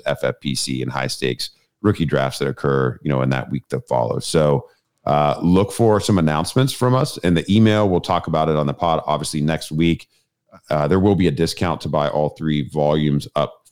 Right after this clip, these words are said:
front, as we've done traditionally in the past couple of years. And, you know, we'll figure out other ways to communicate the opportunity with you as well. But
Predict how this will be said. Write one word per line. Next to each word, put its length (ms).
front, 320
as 180
we've 300
done 220
traditionally 420
in 60
the 40
past 300
couple 260
of 100
years. 360
And, 460
you 100
know, 120
we'll 100
figure 260
out 120
other 180
ways 240
to 80
communicate 560
the 60
opportunity 420
with 220
you 80
as 100
well. 240
But 180